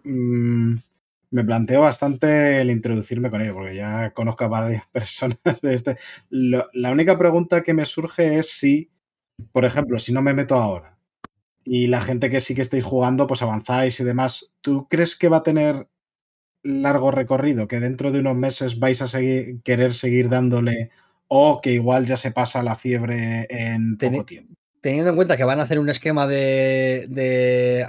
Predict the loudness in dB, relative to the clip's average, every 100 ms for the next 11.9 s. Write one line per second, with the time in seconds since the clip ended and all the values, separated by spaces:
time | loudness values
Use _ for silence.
0 | -6 -4 -2 -2 -2 -2 -2 -2 0 2
1 | 4 4 2 -4 -4 -4 -2 -2 -2 0
2 | 0 0 -6 -12 _ -6 -4 -2 -2 -2
3 | -6 -14 _ _ _ _ _ -4 0 0
4 | 0 0 0 2 2 0 -6 -2 -2 0
5 | 0 -2 -2 0 0 0 -4 -4 0 -2
6 | 0 -4 -4 -4 -4 -4 _ _ _ _
7 | _ -2 0 0 0 2 4 4 4 2
8 | 4 2 0 -4 -2 -2 0 2 2 2
9 | 0 -2 -4 -4 -2 0 0 2 0 2
10 | 0 -2 -6 -10 -6 -4 -4 -4 -6 -4
11 | -2 -2 -4 -4 -2 -2 -2 -6